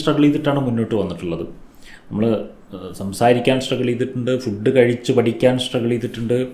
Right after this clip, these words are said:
നടക്കാൻ സ്ട്രഗിൾ ചെയ്തിട്ടുണ്ട്, എഴുതി പഠിക്കാൻ സ്ട്രഗിൾ ചെയ്തിട്ടുണ്ട്. ഒരുപാട്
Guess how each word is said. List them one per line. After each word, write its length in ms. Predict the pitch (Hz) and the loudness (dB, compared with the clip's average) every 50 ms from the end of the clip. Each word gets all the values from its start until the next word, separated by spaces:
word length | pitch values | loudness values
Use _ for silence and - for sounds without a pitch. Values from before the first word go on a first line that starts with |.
| - - - - - - - - - - - | -14 -20 -20 -20 -20 -20 -20 -20 -20 -12 -6
നടക്കാൻ 380 | 92 98 120 120 - - 135 135 135 | 0 0 2 2 4 2 2 4 2
സ്ട്രഗിൾ 280 | - - 123 117 117 | 2 0 2 2 4
ചെയ്തിട്ടുണ്ട്, 440 | 120 120 117 120 120 117 117 113 123 123 120 107 | 4 4 4 2 0 0 -2 0 2 4 4 4
എഴുതി 240 | 107 110 110 - - - | 4 4 4 2 2 2
പഠിക്കാൻ 320 | 135 127 117 - 127 127 123 | 2 2 4 2 2 0 0
സ്ട്രഗിൾ 300 | - - 123 110 113 117 120 | -2 -2 0 2 2 2 2
ചെയ്തിട്ടുണ്ട്. 420 | 113 113 113 - 113 110 117 117 120 113 - - - - - - - - - - - - - _ _ - - - - - - - - _ - - - | 2 0 0 0 0 2 2 2 2 0 -6 -14 -20 -20 -20 -20 -20 -20 -20 -20 -20 -20 -20 _ _ -20 -20 -20 -20 -20 -20 -20 -20 _ -20 -16 -8
ഒരുപാട് 440 | 104 107 123 147 156 160 170 170 | -4 0 2 6 8 8 8 8